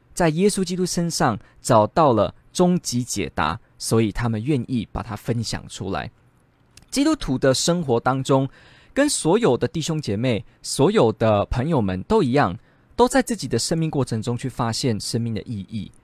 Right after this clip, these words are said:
我这么讲的原因是，首先我们要知道，天主教的基督徒不会认为说，呃，只有成为基督徒才会有生命的意义。不过我们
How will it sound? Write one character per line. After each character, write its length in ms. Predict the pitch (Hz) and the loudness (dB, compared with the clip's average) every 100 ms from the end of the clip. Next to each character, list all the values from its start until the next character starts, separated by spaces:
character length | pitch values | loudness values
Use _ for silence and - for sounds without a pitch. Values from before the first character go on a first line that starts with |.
| _ _ - | _ _ -6
我 100 | - | -2
这 100 | 277 | 0
么 80 | |
讲 260 | 233 123 107 | 2 0 0
的 120 | 110 | 0
原 180 | 107 117 | 0 0
因 100 | 139 | -2
是， 460 | 139 139 127 113 107 | -2 0 0 0 -2
首 160 | 117 | -4
先 100 | - | -2
我 60 | 123 | 0
们 60 | |
要 100 | 113 | 0
知 160 | 113 120 | -2 -2
道， 260 | - 117 107 | 2 4 2
天 200 | - 139 | 0 -2
主 100 | 110 | 2
教 220 | 127 113 | 2 2
的 240 | 117 104 | 2 0
基 120 | - | 0
督 80 | 123 | -4
徒 140 | 117 104 | -6 -6
不 160 | 113 | -4
会 140 | 110 127 | -2 0
认 240 | 123 110 | 0 0
为 100 | 101 | -2
说， 380 | - 110 107 107 - - _ | -2 0 0 0 -8 -20 _
呃， 160 | 110 104 | -8 -6
只 180 | - 127 | -2 0
有 160 | 110 | 0
成 200 | - 117 | -2 -2
为 80 | 113 | -2
基 120 | 196 | 0
督 120 | 226 | -2
徒 280 | 254 - 92 - _ - | -4 -6 -6 -10 _ -8
才 200 | 120 101 | -4 0
会 240 | 123 107 | 0 0
有 160 | 95 90 | 0 -4
生 200 | - 113 | -4 -2
命 120 | 107 | -4
的 100 | 104 | -4
意 200 | 110 98 - | -8 -10 -10
义。 180 | 98 - _ _ _ _ - | -12 -12 _ _ _ _ -4
不 80 | 214 | 2
过 140 | 302 | 4
我 100 | 262 | 6
们 320 | 135 127 151 | 6 4 2